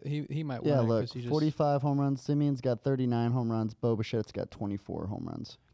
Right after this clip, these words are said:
Speaker 1: Can't leave Simeon.
Speaker 2: Look at
Speaker 1: He's,
Speaker 2: that. And they
Speaker 1: he's
Speaker 2: got a,
Speaker 1: going off,
Speaker 2: they
Speaker 1: man.
Speaker 2: got a couple dudes over twenty jacks. Freaking Hernandez got twenty-seven. Good golly. Springer only got seventeen. When S-, when Springer's only got seventeen home runs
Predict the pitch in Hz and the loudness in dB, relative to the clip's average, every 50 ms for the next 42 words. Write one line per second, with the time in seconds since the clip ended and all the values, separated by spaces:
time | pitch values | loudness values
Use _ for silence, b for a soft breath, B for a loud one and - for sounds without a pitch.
0 | _ - - - 50 50 50 - - - - - - - - - - - 156 - | _ -18 -18 -16 -16 -16 -16 -16 -14 -16 -14 -14 -14 -14 -12 -8 -4 -4 -2 0
1 | 175 127 110 98 92 - - 123 131 160 170 160 123 - 113 110 117 117 113 113 | 0 0 0 -2 -2 -4 -4 -4 -2 0 0 0 0 0 -2 -4 -8 -10 -10 -10
2 | 113 - - - 151 170 180 175 160 139 - 151 156 190 233 208 143 120 117 110 | -12 -10 -6 -4 -2 -2 0 0 -2 -2 -2 -2 -2 -2 -2 -2 0 2 2 2
3 | 104 95 110 107 95 104 95 - - 113 110 107 104 98 87 104 98 95 92 90 | 0 0 -2 -2 -2 -4 -6 -6 -4 -4 -2 -2 -2 -2 -2 -2 -2 0 -2 -4
4 | - - - _ _ _ _ - - 147 147 135 - 135 113 113 120 123 131 147 | -6 -12 -18 _ _ _ _ -14 -10 -8 -8 -6 -4 -4 -2 -2 -2 -2 -4 -4
5 | 160 165 147 127 117 117 123 120 - - 143 143 151 151 131 - - - 135 156 | -4 -4 -4 -4 -2 -2 -2 -2 -2 -4 -4 -2 -2 -2 -2 -4 -4 -4 -2 -2
6 | 165 123 - - - - _ _ _ _ _ _ _ _ _ _ _ _ _ _ | -2 -4 -8 -10 -12 -18 _ _ _ _ _ _ _ _ _ _ _ _ _ _
7 | _ - 160 - 135 110 107 101 117 160 170 123 82 82 - - - - _ _ | _ -8 -8 -6 -4 -2 0 2 2 2 0 0 -2 -6 -10 -16 -20 -20 _ _
8 | _ _ _ _ _ _ _ _ _ _ _ _ _ _ _ _ _ _ _ _ | _ _ _ _ _ _ _ _ _ _ _ _ _ _ _ _ _ _ _ _
9 | _ _ _ _ _ _ _ _ _ _ _ _ _ - - - 135 143 156 151 | _ _ _ _ _ _ _ _ _ _ _ _ _ -20 -10 -6 -2 -2 0 0
10 | 139 117 120 123 120 117 110 110 - 131 120 120 120 - 131 120 113 110 110 110 | 0 0 0 0 0 0 -2 -2 0 0 0 0 0 -2 -2 -2 0 0 -2 -4
11 | - - - - _ - - - 160 139 - - - 190 220 254 262 285 240 185 | -4 -8 -18 -18 _ -10 -4 0 0 0 0 0 -2 0 0 2 2 0 0 0
12 | 196 190 185 180 160 160 147 139 - - - 151 147 151 151 - - 151 147 143 | 0 0 0 2 2 2 2 0 -2 0 0 0 2 2 0 -2 -2 -2 0 0
13 | 135 139 135 131 127 123 123 127 143 151 - | 2 2 2 2 2 2 0 0 -2 -4 -8